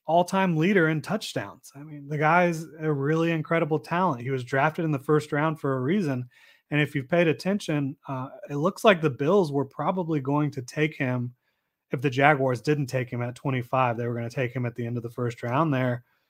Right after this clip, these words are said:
This was a highly coveted talent, and you're seeing why on the field so far in training camp. Uh, a player who struggled, who a lot of people have wanted to talk about,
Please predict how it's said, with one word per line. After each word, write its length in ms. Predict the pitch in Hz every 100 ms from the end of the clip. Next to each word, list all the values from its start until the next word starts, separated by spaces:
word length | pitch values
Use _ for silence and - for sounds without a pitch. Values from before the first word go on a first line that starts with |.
| _ _
This 180 | 139 -
was 140 | 170
a 100 | 170
highly 340 | 147 160 156 151
coveted 500 | - 151 143 135 120
talent, 560 | 151 143 143 131 135 - -
and 420 | 123 127 123 160 175 -
you're 200 | 170 131
seeing 440 | - - 143 131
why 480 | 120 117 123 117 113
on 200 | 135 131
the 80 | 120
field 340 | - 131 127 117
so 180 | 127
far 320 | 113 - 123 117
in 120 | 113
training 360 | - 123 117 107
camp. 180 | 117 117 _ _ _ _ _ _ _ _ _ _ _ _ _ _ _ - - - - _ _ _ _ _ _ -
Uh, 260 | - 120
a 60 | 131
player 360 | 160 156 165
who 160 | 151 151
struggled, 580 | 120 - 160 165 165 160
who 140 | 151
a 20 |
lot 220 | 147 147 147
of 60 |
people 400 | 156 151 156 143
have 100 | 139
wanted 320 | 127 143 143
to 80 | 143
talk 320 | 135 147 147
about, 480 | 143 135 139 139 147